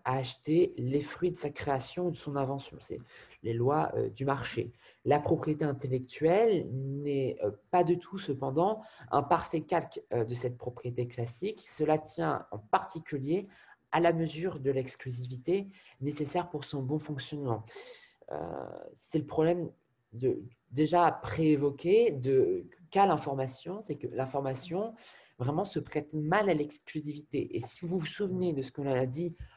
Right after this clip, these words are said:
euh, tout au début de, de, de la conférence, c'est que l'exclusivité, la mesu-, la possibilité d'exclure un certain nombre de personnes, de retirer un objet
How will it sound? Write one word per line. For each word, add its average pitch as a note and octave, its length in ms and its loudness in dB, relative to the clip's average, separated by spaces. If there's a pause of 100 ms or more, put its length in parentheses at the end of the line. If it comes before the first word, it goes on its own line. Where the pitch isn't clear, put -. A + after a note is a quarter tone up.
(180)
euh, A#2 320 4 (320)
tout F3 180 -6
au D#3+ 60 4
début D3+ 600 0
de, A#2+ 120 4
de, A2 180 -2
de G#2+ 140 0
la A#2 120 2
conférence, C3 600 -2
c'est - 100 -6
que A#2+ 220 -2 (360)
l'exclusivité, C#3+ 1300 0 (320)
la A2 140 -6
mesu-, C#3+ 380 -4
la A2+ 160 -4
possibilité D#3 720 -4
d'exclure D3+ 640 -2
un B2 80 0
certain - 340 -6
nombre B2+ 280 -4
de A#2+ 120 0
personnes, C3+ 480 -2
de B2 80 0
retirer C#3 520 -2
un B2 240 2
objet D3 520 0